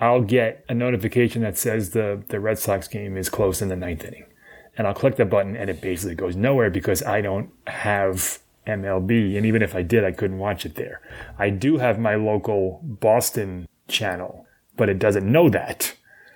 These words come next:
So it doesn't send me there. So it still could be better.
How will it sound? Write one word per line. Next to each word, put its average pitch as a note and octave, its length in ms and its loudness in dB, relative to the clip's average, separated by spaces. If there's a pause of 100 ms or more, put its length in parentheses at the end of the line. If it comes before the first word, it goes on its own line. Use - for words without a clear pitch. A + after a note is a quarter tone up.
So A2 220 2
it G2 80 2
doesn't G2+ 260 4
send B2+ 280 4
me F#2 100 0
there. - 400 -8
So C3 260 2
it C3 100 4
still F3 380 2
could C#3+ 180 2
be A#2+ 120 4
better. G2+ 420 -4